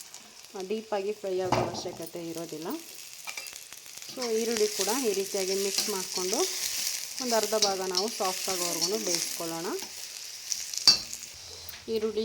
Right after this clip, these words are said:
ಫ್ರೈ ಆಗಿದೆ, ನೋಡ್ತಾ ಇರ್ಬೋದು. ನೆಕ್ಸ್ಟ್ ನಾನಿಲ್ಲಿ ಒಂದು ಅರ್ಧ ಭಾಗದಷ್ಟು ಕ್ಯಾಪ್ಸಿಕಮ್ನ ಈ ರೀತಿ ಉದ್ದವಾಗಿ ರಫ್ ಆಗಿ ಹಚ್ಕೊಂಡು ಹಾಕ್ಕೊಳ್ತಾ ಇದ್ದೀನಿ. ಕ್ಯಾಪ್ಸಿಕಮ್ ಹಾಕೋದ್ರಿಂದ ಫ್ಲೇವರ್ಫುಲ್ ತುಂಬಾ ಚೆನ್ನಾಗಿರುತ್ತೆ, ಟೇಸ್ಟ್ ಕೂಡ ಡಬಲ್ ಆಗುತ್ತೆ ಈ ಲಿವರ್ ಗುಂಡ್ಕಾಯಿ ಫ್ರೈದು.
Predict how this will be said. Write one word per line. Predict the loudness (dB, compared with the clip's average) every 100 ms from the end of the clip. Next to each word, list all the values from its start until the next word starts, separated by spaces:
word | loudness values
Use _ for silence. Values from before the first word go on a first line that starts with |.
| -2
ಫ್ರೈ | -4 0 6
ಆಗಿದೆ, | 6 4 0
ನೋಡ್ತಾ | -2 -4 -6 -6
ಇರ್ಬೋದು. | -6 -6 -4 -2
ನೆಕ್ಸ್ಟ್ | -2 -2 -2 -2
ನಾನಿಲ್ಲಿ | -4 -4 0 2
ಒಂದು | 2
ಅರ್ಧ | 0 0 -2
ಭಾಗದಷ್ಟು | -2 -4 -8 -8 -8
ಕ್ಯಾಪ್ಸಿಕಮ್ನ | -6 -6 -6 -4 -2 -2
ಈ |
ರೀತಿ | -4 -6 -8
ಉದ್ದವಾಗಿ | -6 -6 -4 -2 -2
ರಫ್ | -4 -4 -6
ಆಗಿ | -4 -6
ಹಚ್ಕೊಂಡು | -8 -12 -6 -4 -4
ಹಾಕ್ಕೊಳ್ತಾ | -6 -6 -6 -8
ಇದ್ದೀನಿ. | -4 -4 -4 -10 -20 -20 -10 -4
ಕ್ಯಾಪ್ಸಿಕಮ್ | -4 -4 -6 -4 -4
ಹಾಕೋದ್ರಿಂದ | -4 -4 -2 -4 -4
ಫ್ಲೇವರ್ಫುಲ್ | -4 -4 -4 -6 -8 -8 -8
ತುಂಬಾ | -6 -4 -2 -2
ಚೆನ್ನಾಗಿರುತ್ತೆ, | -2 -4 -4 0 0 2 0 2
ಟೇಸ್ಟ್ | 2 2 0 -2 0
ಕೂಡ | -2 -2 -2 -2 -2 2 2
ಡಬಲ್ | 2 2 0
ಆಗುತ್ತೆ | -2 -2 0
ಈ | 0
ಲಿವರ್ | 2 2 0
ಗುಂಡ್ಕಾಯಿ | 0 -2 -2 -2 0
ಫ್ರೈದು. | 0 2 0